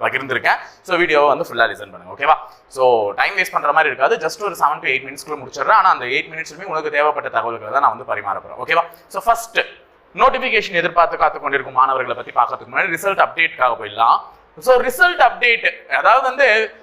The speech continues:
அஜித் சார் நடிச்ச விடாமுயற்சி படத்தினுடைய அப்டேட்டுக்காக காத்து கொண்டிருக்கும் அஜித் ரசிகர்கள்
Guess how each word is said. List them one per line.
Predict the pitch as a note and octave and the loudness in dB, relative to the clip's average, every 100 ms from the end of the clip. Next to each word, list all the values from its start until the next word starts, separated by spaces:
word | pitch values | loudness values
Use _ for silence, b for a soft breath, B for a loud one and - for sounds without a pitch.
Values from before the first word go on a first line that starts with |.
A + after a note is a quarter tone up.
| - B2 | 0 0
அஜித் | F3+ G#3+ - | 0 -8 2
சார் | A#3 A3+ | 4 4
நடிச்ச | A3 A3+ F3 | 2 0 2
விடாமுயற்சி | G3+ A3+ A3+ A3+ A3 | 4 4 2 -2 0
படத்தினுடைய | A3+ G#3 G3+ F#3+ | 0 0 2 2
அப்டேட்டுக்காக | F3 A3 A3 G#3+ A3 | 4 0 0 0 4
காத்து | G3 G3 G3+ | 4 2 0
கொண்டிருக்கும் | G3 F#3+ F#3 D#3+ | -6 -6 0 0
அஜித் | D#3 A3 F3+ | 0 -2 -4
ரசிகர்கள் | F3 G#3+ G3+ G3+ | -2 -2 0 2